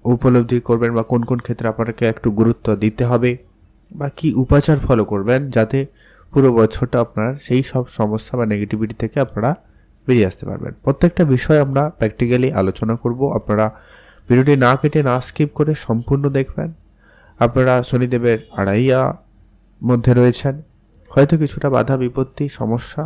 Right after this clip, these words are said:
সংকট, সেই জায়গা থেকে কিন্তু এবারে মুক্তি পাওয়ার একটা প্রবল যোগ রয়েছে।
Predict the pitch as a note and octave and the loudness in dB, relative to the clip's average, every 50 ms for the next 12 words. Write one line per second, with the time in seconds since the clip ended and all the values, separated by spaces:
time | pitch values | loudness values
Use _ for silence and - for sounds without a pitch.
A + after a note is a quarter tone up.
0 | D#3 D3+ - - A#2 A2+ A#2 B2 - D3 C#3 - - - - - - - - - | -10 -10 -6 -2 -2 -2 0 0 0 -2 -2 -2 -8 -20 -20 -20 -20 -20 -20 -20
1 | _ _ _ _ - - - B2+ B2 B2 B2+ C3 B2+ - C3+ C3 B2+ B2+ A#2+ A#2 | _ _ _ _ -6 0 0 2 4 4 4 2 2 2 2 0 0 0 -2 0
2 | A2+ A2 A2+ A2+ C3+ D3 B2+ A2+ G#2+ - - B2 A#2 A2+ A2+ A2 G#2+ G#2+ G#2 - | 0 0 0 2 2 2 0 0 -2 -2 -2 -4 -2 0 0 0 0 -2 -4 -6
3 | A2 G#2+ - G#2 G2 G#2 G#2+ G#2 G2+ G#2 G2+ G2 G2 G2 G2+ A2+ B2 - - - | -6 -2 0 0 2 2 2 2 2 0 -2 -2 0 0 2 2 0 0 0 0